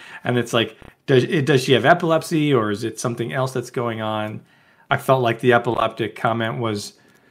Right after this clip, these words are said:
sort of the, the easy solution looking at it from a human standpoint, but there was probably more going on there. I thought that was interesting.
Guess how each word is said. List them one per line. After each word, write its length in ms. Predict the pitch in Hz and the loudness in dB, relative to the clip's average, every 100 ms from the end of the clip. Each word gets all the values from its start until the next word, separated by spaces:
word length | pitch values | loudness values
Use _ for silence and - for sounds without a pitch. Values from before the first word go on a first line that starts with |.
| _ | _
sort 300 | - - 139 | -8 2 4
of 160 | 123 110 | 4 2
the, 460 | 117 110 110 107 110 - | 0 0 -2 -6 -10 -8
the 260 | 131 127 - | -2 -2 0
easy 280 | 180 170 156 | 4 6 4
solution 480 | - 131 131 131 123 | 2 4 4 2 -2
looking 240 | 117 131 | -2 -2
at 80 | 117 | -2
it 40 | |
from 180 | 113 113 | -2 -6
a 40 | 104 | -4
human 320 | 127 123 107 | -2 -2 -2
standpoint, 680 | - - 113 104 113 107 104 | -4 -4 -4 -6 -6 -6 -6
but 120 | 113 | -4
there 80 | 117 | -2
was 100 | - | 0
probably 260 | 123 110 | 0 0
more 300 | 110 113 113 | -2 0 0
going 260 | 110 110 104 | 0 -2 -2
on 220 | 104 107 | -2 -2
there. 240 | 101 98 - - - - | -2 -4 -6 -20 -20 -6
I 100 | 170 | -2
thought 240 | - 156 | 2 4
that 120 | - 135 | 4 2
was 120 | 120 | 0
interesting. 720 | 113 107 107 - 107 101 101 | -2 -4 -8 -6 -8 -8 -10